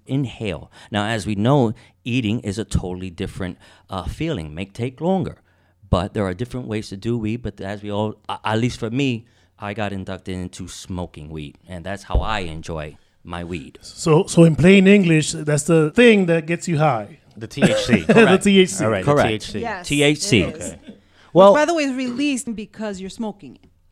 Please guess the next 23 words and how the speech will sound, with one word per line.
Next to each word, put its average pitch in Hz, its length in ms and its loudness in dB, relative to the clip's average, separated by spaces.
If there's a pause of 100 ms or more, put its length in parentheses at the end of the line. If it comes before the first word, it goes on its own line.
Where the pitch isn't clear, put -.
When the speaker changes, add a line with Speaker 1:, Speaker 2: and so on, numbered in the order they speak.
Speaker 3:
It 131 100 -2
goes 131 200 -2
into 123 160 -8
your 135 80 0
bloodstream. 143 640 2
Speaker 4:
Exactly. 165 420 -10
Speaker 3:
And 104 60 -2
Speaker 1:
Much 120 180 0
Speaker 3:
it, 104 40 -10
Speaker 1:
quicker, 120 260 0
Speaker 3:
and 92 200 0
Speaker 1:
as 117 60 -2
Speaker 3:
affects 131 320 0
Speaker 4:
Yes. 185 80 -10
Speaker 3:
the 139 80 -2
way 127 140 2
your 127 100 0
Speaker 1:
actual. 110 120 0
Speaker 3:
body 113 200 4
operates. 110 360 -2
Speaker 1:
Actual. 113 260 -2
Speaker 4:
Yes. - 360 -14
Speaker 1:
Ac-, 107 160 -6